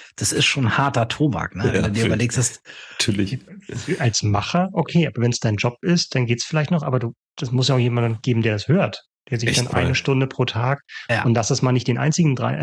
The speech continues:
Speaker 3: äh, Podcast sein, den die hören.
Speaker 2: <laughs>
Speaker 3: Vielleicht gibt's noch solche unsinnigen Sachen wie Privatleben oder Familie,
Speaker 2: Ja.
Speaker 3: dann kommst du schon an deine Grenzen.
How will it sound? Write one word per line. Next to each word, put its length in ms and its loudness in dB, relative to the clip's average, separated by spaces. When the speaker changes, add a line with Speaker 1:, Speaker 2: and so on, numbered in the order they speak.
Speaker 3:
äh, 40 -6
Podcast 400 -4
sein, 180 -2
den 140 0
die 100 -2
hören. 280 0
Speaker 2:
<laughs> 340 0
Speaker 3:
Vielleicht 280 2
gibt's 180 -2
noch 100 2
solche 300 0
unsinnigen 480 4
Sachen 240 0
wie 80 2
Privatleben 680 0
oder 140 -2
Familie, 560 2
Speaker 2:
Ja. 120 4
Speaker 3:
dann 100 2
kommst 240 -2
du 60 -6
schon 100 0
an 120 -2
deine 180 -2
Grenzen. 420 -2